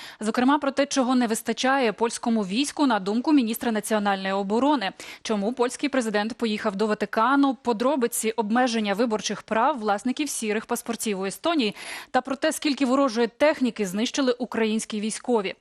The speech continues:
Тож з цієї інформації і розпочну. Збройні сили України з початку року, тобто за три місяці, знищили майже десять тисяч одиниць спеціальної військової техніки та автомобілів росіян.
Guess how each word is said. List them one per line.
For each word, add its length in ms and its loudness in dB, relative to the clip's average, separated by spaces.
Тож 260 -2
з 80 -4
цієї 360 2
інформації 640 0
і 20 2
розпочну. 680 0
Збройні 400 2
сили 220 0
України 380 0
з 60 -12
початку 440 -2
року, 320 -2
тобто 340 -2
за 140 2
три 200 2
місяці, 380 0
знищили 420 -2
майже 320 0
десять 520 0
тисяч 320 -2
одиниць 360 -2
спеціальної 520 -2
військової 360 -4
техніки 400 0
та 140 0
автомобілів 680 -2
росіян. 460 0